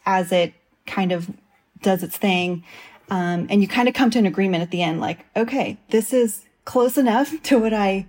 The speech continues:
thought I could do and make on paper."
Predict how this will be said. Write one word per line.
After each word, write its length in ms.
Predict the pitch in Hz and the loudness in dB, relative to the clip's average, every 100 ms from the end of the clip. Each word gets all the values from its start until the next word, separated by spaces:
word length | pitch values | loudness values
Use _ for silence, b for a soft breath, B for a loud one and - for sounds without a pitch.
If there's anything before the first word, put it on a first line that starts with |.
| - b b - | -14 b b -4
thought 180 | 233 208 | 0 2
I 80 | 214 | 0
could 180 | 214 180 | 0 0
do 460 | 202 190 220 277 - | 2 4 2 0 -4
and 280 | 202 190 180 - | -2 -2 -2 -2
make 380 | 196 202 202 | 0 0 -2
on 140 | 196 190 | -4 -2
paper." 520 | 190 190 220 247 | -4 -4 -2 -2